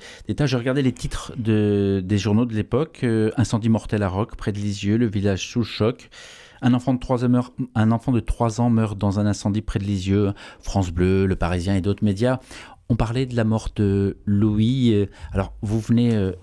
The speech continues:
par votre récit et nous dire que derrière ces mots, il y a des réalités, des réalités de, de vie, de famille, de choc, de, de familles souvent détruites, parfois, et, et ensuite, euh, reconstruites.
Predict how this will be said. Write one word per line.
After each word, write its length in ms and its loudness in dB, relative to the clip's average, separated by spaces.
par 180 -2
votre 340 -2
récit 800 -2
et 340 2
nous 140 4
dire 300 0
que 80 0
derrière 440 0
ces 220 -2
mots, 160 4
il 60 2
y 60 2
a 100 -2
des 160 2
réalités, 800 0
des 120 2
réalités 360 0
de, 160 0
de 160 0
vie, 260 0
de 100 2
famille, 440 0
de 140 2
choc, 360 -2
de, 120 -2
de 60 -2
familles 560 2
souvent 340 0
détruites, 460 -2
parfois, 500 -2
et, 160 2
et 160 2
ensuite, 380 -4
euh, 240 2
reconstruites. 880 -2